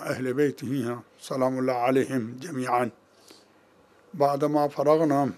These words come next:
من تلك الآيات التي هم ربما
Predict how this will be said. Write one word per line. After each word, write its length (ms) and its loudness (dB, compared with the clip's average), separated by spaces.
من 260 -2
تلك 300 -6
الآيات 580 2
التي 440 0
هم 320 -4
ربما 500 2